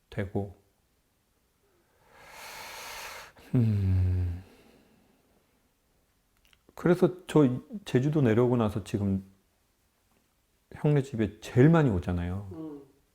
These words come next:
Speaker 1: 보통은 뭐 여기 와서 그냥 하루 훅 하고 뭐 이런 건데, 좋아요. 이게 뭐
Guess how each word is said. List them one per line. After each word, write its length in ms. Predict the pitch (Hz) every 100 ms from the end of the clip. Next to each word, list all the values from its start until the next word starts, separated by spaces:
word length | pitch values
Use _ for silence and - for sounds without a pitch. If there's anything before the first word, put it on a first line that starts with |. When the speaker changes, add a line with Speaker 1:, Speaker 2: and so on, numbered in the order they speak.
| _ _ _ _ _ _ _ _ _ _ _ _ _ _ _ _ _ _ _ _ _ _ _ _
Speaker 1:
보통은 400 | - - 151 135
뭐 120 | 107
여기 140 | 98 98
와서 340 | 92 92 120
그냥 340 | 101 101 95 - _ _ _ _ _
하루 220 | - 139
훅 400 | 127 - - -
하고 120 | 120 104
뭐 280 | 95 98 - _ _ _ _ _ _ -
이런 240 | 110 104
건데, 480 | 95 92 95 95 98 - _ _ _ _ _ _ _ _ _ _ _ _ _ _ _ _ _ _ _ _ _ _ _ _ _ _ _ _ _ _ _ _ _ _ _ _ _ _ _ _ _ _ _ _ -
좋아요. 420 | - 131 135 135 _ -
이게 200 | 139 117
뭐 240 | 113 120